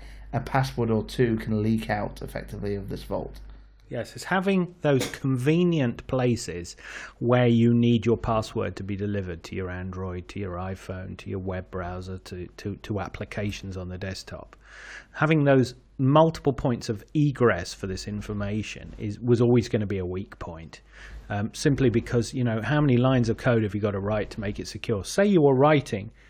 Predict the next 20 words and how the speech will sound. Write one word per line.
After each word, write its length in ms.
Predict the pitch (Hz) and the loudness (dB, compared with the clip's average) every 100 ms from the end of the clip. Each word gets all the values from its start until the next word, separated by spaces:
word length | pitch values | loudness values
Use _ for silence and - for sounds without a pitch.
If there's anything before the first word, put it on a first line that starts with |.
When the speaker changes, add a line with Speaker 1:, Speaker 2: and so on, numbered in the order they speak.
| - _ - 117 | -20 _ -12 0
Speaker 2:
something 400 | 156 127 131 120 | 2 4 4 6
where 140 | 123 | 8
you 140 | 123 | 8
were 100 | 117 | 6
just 240 | 117 127 120 | 4 0 -2
exchanging 560 | - - 127 127 123 | -2 4 4 4 2
confidential 640 | 117 156 127 127 120 120 120 | 2 2 2 0 0 0 0
information 600 | 113 120 113 107 117 107 | 0 0 2 0 0 -2
between 380 | 104 127 110 | -2 0 0
two 180 | 104 120 | 0 0
iPhones, 720 | 101 95 95 104 85 92 - | 0 -2 -4 -6 -8 -10 -6
right? 200 | 110 110 | -4 -2
You 60 | 160 | -4
could 140 | 147 | 0
pretty 200 | 208 190 | 4 4
much 260 | 156 120 - | 4 2 2
probably 340 | 143 127 120 | 2 4 4
lock 280 | 123 117 - | 4 2 -2
that 240 | 104 - | -6 -6
down, 320 | 104 90 87 | -8 -8 -10